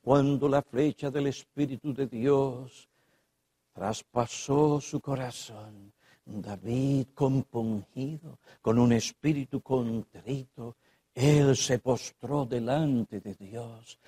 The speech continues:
y confesó su pecado, confesó su maldad y clamó de lo profundo de su corazón, "Señor, según tu misericordia,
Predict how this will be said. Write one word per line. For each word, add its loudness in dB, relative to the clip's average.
y -2
confesó 2
su -8
pecado, -8
confesó 4
su -4
maldad -8
y 4
clamó 4
de 0
lo 2
profundo 2
de -6
su -8
corazón, -4
"Señor, 4
según 4
tu 2
misericordia, -2